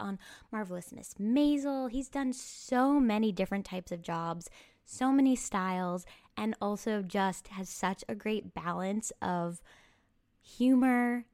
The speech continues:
and professionalism at the same time. I was telling him that earlier, and I'm just so excited to talk to him. I know we're gonna laugh. I know it's gonna be great. Um, so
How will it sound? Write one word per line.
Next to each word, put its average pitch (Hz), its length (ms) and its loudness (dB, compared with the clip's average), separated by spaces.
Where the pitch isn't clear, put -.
and 190 380 -4
professionalism 254 760 2
at 220 140 -10
the 220 60 -4
same 220 220 -2
time. 214 200 -4
I 196 100 -4
was 190 100 -6
telling 202 280 -4
him 202 100 -2
that 196 180 -6
earlier, 202 520 -6
and 180 340 -6
I'm 214 320 -2
just 208 300 -6
so 254 160 2
excited 339 340 0
to 339 100 0
talk 277 280 -2
to 247 80 0
him. 233 320 2
I 196 140 -4
know 190 320 -2
we're 208 100 0
gonna 202 220 -6
laugh. 196 500 -6
I - 120 -8
know 185 180 -6
it's 190 100 -14
gonna 196 160 -6
be 190 100 -4
great. 180 360 -4
Um, 190 380 -4
so 190 720 -2